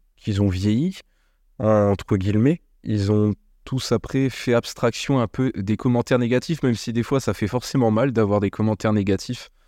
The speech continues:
que, quel que soit le domaine, euh, de ta vie. Mais faut que t'arrives à prendre les constructifs et à les transformer en,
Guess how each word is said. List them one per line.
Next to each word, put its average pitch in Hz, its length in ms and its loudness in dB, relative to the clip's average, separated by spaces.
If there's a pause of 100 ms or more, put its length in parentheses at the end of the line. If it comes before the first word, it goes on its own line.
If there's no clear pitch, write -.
(720)
que, 113 300 0
quel 147 220 2
que - 120 0
soit 135 200 2
le 127 80 -2
domaine, 127 640 2 (220)
euh, 98 380 0
de 98 180 -2
ta 113 160 4
vie. 107 240 -6 (560)
Mais 113 340 2 (320)
faut - 340 -2
que - 80 -10
t'arrives 120 440 2
à 110 480 2 (200)
prendre 147 300 2
les 143 100 2
constructifs - 720 -4
et 127 40 2
à 110 100 -2
les 113 80 0
transformer 127 720 0 (640)
en, 104 880 -20